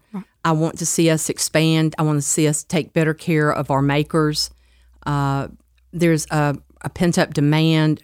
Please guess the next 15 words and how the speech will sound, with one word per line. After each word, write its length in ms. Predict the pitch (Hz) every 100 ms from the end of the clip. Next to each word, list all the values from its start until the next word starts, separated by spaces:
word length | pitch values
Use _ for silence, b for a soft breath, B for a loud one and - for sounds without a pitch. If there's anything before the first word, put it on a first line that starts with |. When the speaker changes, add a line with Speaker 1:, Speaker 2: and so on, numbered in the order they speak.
| -
Speaker 2:
for 120 | 151
people 580 | - 190 - 160 147 - _ _ _ -
to 340 | - 156 151 -
have, 580 | 120 151 151 143 143 - -
they 100 | 165
wanna 220 | 170 165
hear 500 | 143 175 175 165 - _ _ -
about 220 | 160 - -
how 160 | 180
you 160 | 175 170
did 260 | 170 175
things, 300 | - 143 135
about 200 | 151 147
lectures, 760 | 165 170 147 - 147 127 127 - b b b
uh, 100 | 147